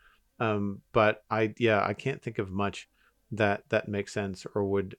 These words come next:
uh, or that I would want to fight in, in that, in those enclosed spaces. I, I feel like the, the things that I would wanna see added to the game mob-wise always end up being ideas that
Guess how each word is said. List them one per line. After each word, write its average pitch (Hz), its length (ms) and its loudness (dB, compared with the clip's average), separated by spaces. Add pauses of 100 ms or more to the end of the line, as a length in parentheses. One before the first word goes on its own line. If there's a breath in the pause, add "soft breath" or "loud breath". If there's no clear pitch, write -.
uh, 98 300 -2
or 117 140 4
that 110 140 4
I 104 80 4
would 98 140 -2
want 101 260 -4
to - 180 -10
fight 92 420 -6
in, 95 300 -6 (520 soft breath)
in 101 200 -2
that, 98 260 -4 (720)
in 110 140 0
those 101 180 0
enclosed 101 640 -2
spaces. 98 680 -6 (120)
I, 95 400 -4
I 110 60 -6
feel 147 260 -2
like 127 420 0
the, 101 480 -2 (960)
the 135 120 0
things 151 380 2
that 127 100 4
I 120 60 6
would 110 140 4
wanna 107 280 2
see 107 760 0
added 101 240 -2
to 101 80 -6
the 101 80 -2
game 98 240 -2
mob-wise 92 640 -2
always 104 300 2
end 101 100 0
up 98 80 -4
being 98 260 -2
ideas 95 380 -2
that 98 120 -4